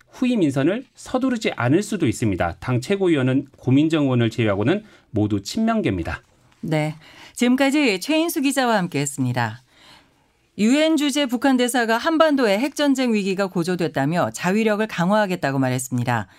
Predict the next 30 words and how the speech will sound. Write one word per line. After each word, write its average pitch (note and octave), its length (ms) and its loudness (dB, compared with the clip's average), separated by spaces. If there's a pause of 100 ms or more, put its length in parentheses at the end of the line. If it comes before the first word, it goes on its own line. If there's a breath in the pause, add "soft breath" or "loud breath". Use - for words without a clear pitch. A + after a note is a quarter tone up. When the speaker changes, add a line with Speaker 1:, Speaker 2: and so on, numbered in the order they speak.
(220 soft breath)
Speaker 2:
김성 G#3 500 0
유엔 A3 280 2
주재 G3+ 240 -2
북한 G#3 320 -2
대사는 F#3+ 460 -2 (240 loud breath)
현지 A#3 260 -2
시간 G3 280 -2
이십육 E3+ 500 -2
일 A#2 180 -2 (240 soft breath)
미국 F#3+ 300 0
뉴욕 G3 340 0 (180)
유엔 A3+ 300 2
본부에서 G#3 540 0
열린 F3 340 0 (240 loud breath)
제칠십팔 A3 720 -2
차 D#3+ 340 0
유엔 B3 320 2
총회 A#3 460 0 (160 loud breath)
일반 A3+ 340 0
토의 A#3+ 240 0
연설에서 E3 800 -2 (240 soft breath)
조선반도는 A#3+ 920 2
언제 F3+ 380 2
핵전쟁이 B3 680 0
터질지 C4 420 -2
모르는 F3+ 420 2 (240 loud breath)
일촉즉발의 F3+ 840 -2
위기에 G3 360 0
처했다고 A#3 500 -2
말했습니다. B2 720 -2